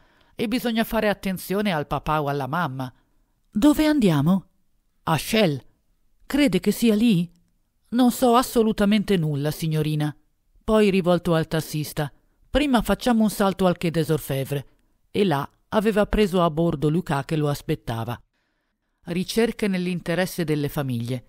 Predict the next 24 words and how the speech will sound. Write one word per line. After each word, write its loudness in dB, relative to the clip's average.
Era 0
seduto 0
in 0
macchina -2
con -4
Mathilde -2
che -6
tendeva 0
a 2
scivolare -2
verso -6
di -4
lui. -6
Grosse 2
gocce 0
di -4
pioggia 0
si -4
infiltravano -2
nelle -2
fessure -2
della -2
vecchia -4
capote -2